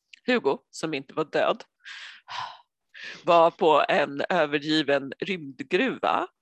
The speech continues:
eh, och ringde Thespis och bara, "Kom och hjälp oss." Och de kom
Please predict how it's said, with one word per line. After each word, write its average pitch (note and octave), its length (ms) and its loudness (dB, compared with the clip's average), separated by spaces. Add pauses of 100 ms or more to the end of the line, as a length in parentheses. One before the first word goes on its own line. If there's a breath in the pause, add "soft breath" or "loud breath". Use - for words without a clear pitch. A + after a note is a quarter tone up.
(140)
eh, D#3 260 0 (100)
och F3 180 -4 (260)
ringde D#3+ 400 -2
Thespis - 800 -4
och E3+ 140 -10
bara, C#3+ 360 0 (300 soft breath)
"Kom G3+ 200 0
och E3+ 60 2
hjälp D#3+ 260 0
oss." - 320 -8
Och E3 120 -4
de G#3 200 -2
kom C4+ 540 0